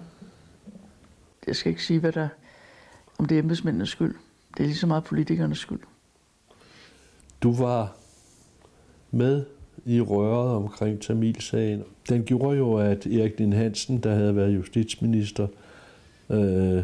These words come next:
Speaker 2: var blevet Folketingets formand. Og da Tamilsagen begyndte at rulle, og det gik op for jer, hvilket omfang den havde,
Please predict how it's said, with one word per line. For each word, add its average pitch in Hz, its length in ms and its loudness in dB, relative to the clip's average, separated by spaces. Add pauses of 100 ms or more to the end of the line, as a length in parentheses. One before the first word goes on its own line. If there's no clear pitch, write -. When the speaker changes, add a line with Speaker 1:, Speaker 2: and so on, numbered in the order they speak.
(160)
Speaker 2:
var 104 200 0
blevet 101 440 2
Folketingets 110 680 -4
formand. 107 480 -2 (1200)
Og 110 100 -2
da 101 120 2
Tamilsagen 113 760 0
begyndte 113 440 -2
at 113 160 -4
rulle, 107 260 2
og 113 160 0
det 101 100 -10
gik 104 240 -4
op 104 200 0
for 107 200 -2
jer, 107 140 2
hvilket 104 300 0
omfang 101 600 -2
den 98 280 -8
havde, 104 360 2